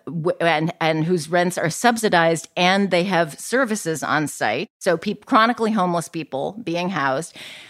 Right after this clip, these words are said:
I learned that such a building was opening in Brooklyn in September. So it was empty and would need to be filled. And I thought, "That sounds perfect." So I talked to a lot of people who were moving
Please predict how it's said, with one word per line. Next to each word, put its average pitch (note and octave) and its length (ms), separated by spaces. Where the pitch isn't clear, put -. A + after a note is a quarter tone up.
I A3 100
learned B3 340
that C4 140
such A#3+ 240
a A3 60
building G3 340
was F#3+ 140
opening F3+ 420
in E3 240
Brooklyn D3+ 680
in F3 240
September. C#3+ 800
So F3 220
it F3 100
was F#3 260
empty C#4+ 520
and F3 180
would F3+ 120
need F#3 260
to F#3+ 60
be D#3+ 120
filled. C3+ 600
And D#3+ 100
I E3+ 80
thought, D#3+ 380
"That D#3+ 380
sounds F#3+ 320
perfect." E3 680
So G#3+ 400
I G#3+ 100
talked B3+ 300
to B3+ 160
a D#3+ 100
lot F#3 340
of A#3 120
people G3+ 260
who F3+ 140
were E3+ 100
moving F3 320